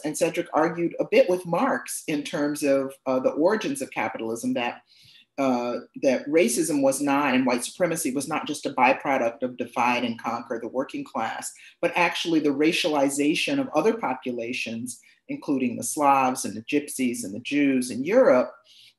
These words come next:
you know, have been in a sense a dress rehearsal, uh, for what we saw as a full-on development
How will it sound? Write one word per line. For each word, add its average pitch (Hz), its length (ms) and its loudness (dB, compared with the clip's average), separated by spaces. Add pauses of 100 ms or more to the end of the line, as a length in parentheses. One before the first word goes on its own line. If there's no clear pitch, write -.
you 151 80 0
know, 151 60 2
have 151 140 -2
been 165 140 6
in 151 140 2
a 147 40 -2
sense 190 300 0
a 151 80 2
dress 135 400 2
rehearsal, 127 640 0 (380)
uh, 123 300 4
for 131 240 4
what 131 180 8
we 139 120 2
saw 131 420 6
as 120 200 0
a 139 140 2 (140)
full-on 123 580 4
development 120 800 -2